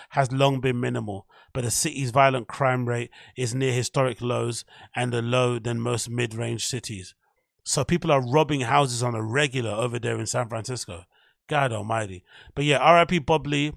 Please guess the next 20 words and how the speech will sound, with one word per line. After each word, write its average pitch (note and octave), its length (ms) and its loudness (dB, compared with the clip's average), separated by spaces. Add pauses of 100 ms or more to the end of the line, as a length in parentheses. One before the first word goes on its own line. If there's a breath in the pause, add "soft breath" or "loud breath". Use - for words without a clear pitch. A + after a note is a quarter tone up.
regardless. C3+ 680 0
Um, B2 340 -4
hopefully D3 440 -4
his C3+ 180 -6
killer C#3 260 -4 (140)
is C#3 160 -4
brought C#3 220 -4
to A#2+ 80 -10
justice. C3+ 520 -6 (400 loud breath)
Um, A#2+ 300 -2
it's C3+ 200 -2
looking C#3 560 -2 (360 soft breath)
like C3 240 0
it C3+ 60 0
was B2+ 120 -2
somebody C#3 280 -2
that B2+ 100 -2
he B2+ 100 -2
actually B2+ 400 -2
knew. C3 340 -2